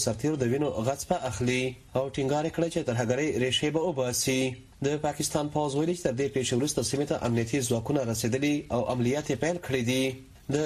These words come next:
علاقې پولیس هم د پوځ په ګاډي د بمي چاودنې پخلی کوي او وایي، دا پیښه تېره ورځ د میرالي تحصیل ایدک کلي سره نږدې شوې ده. د نه وړاندې د سیمې نه امنیتي سرچینو Voice of America ډیوه سره شریکه کړو معلوماتو کې ویلي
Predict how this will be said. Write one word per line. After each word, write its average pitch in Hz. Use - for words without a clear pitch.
علاقې 151
پولیس 156
هم 180
د 139
پوځ 135
په 123
ګاډي 147
د 143
بمي 127
چاودنې 127
پخلی 127
کوي 143
او 120
وایي، 131
دا 113
پیښه 139
تېره 147
ورځ 160
د 170
میرالي 127
تحصیل 123
ایدک 127
کلي 139
سره 123
نږدې 117
شوې 123
ده. 127
د 143
نه 156
وړاندې 160
د 170
سیمې 156
نه 123
امنیتي 120
سرچینو 127
Voice 131
of 113
America 131
ډیوه 120
سره 143
شریکه 113
کړو 131
معلوماتو 120
کې 120
ویلي 123